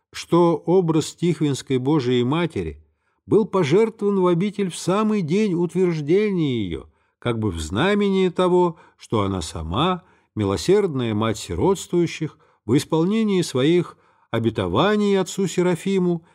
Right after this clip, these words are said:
и за его молитвы пожелала в этот день разделить с ними и ещё более усладить их духовную радость.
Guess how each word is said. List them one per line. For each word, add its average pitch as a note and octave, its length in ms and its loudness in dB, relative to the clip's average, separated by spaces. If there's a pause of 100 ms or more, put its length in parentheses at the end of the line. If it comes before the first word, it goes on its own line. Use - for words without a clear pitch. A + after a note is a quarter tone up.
(200)
и A#2+ 80 0
за B2+ 140 2
его F#3+ 240 4
молитвы F3+ 680 0 (340)
пожелала F3 600 4
в G3 60 4
этот F#3 260 2
день F3 300 0
разделить G2 600 -2
с - 200 -12
ними G#3 680 0 (320)
и F3+ 80 2
ещё G#3 400 4
более G#3+ 480 2
усладить F#3+ 580 0
их E3 140 0
духовную D3+ 800 0
радость. F2+ 600 -8